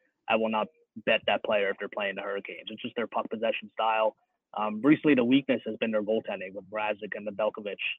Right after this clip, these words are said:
Um, Freddie Anderson's off to a great start. Um, hopefully he can sustain it. If he can, I think this team is, uh, is a good bet to win the East. You look at, um, they've lost to Boston and Tampa the past three years in the playoffs.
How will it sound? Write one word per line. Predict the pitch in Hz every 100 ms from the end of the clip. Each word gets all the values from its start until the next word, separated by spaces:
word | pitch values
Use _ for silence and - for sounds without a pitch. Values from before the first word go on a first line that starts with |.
| -
Um, | 104 101
Freddie | 127 117
Anderson's | 113 107 - 104
off | 104 -
to | 104
a |
great | 98 113 113
start. | - 123 117 - _ _ _ _ _
Um, | 92 92 95 95 -
hopefully | 120 - 127
he | 120
can | 127 113
sustain | 110 - 131 143
it. | -
If | 120 110
he | 107
can, | 117 120 131 139
I |
think | 110 113 107
this | 107 -
team | 113 110 104 _ _ _ _
is, | 107 - -
uh, | 110 104 104
is | 113 107
a |
good | 107 110
bet | 110 107
to | 110
win | 107
the | 104
East. | 104 107 98 -
You | 117
look | 110
at, | 113 104 -
um, | 113 107 107
they've | 123 113 _
lost | 139 135 -
to | 131
Boston | 110 131 135 - 131
and | 113
Tampa | 131 127 147 139
the |
past | 127 135 120
three | 143 139
years | 139 131
in | 127
the | 120
playoffs. | 139 143 147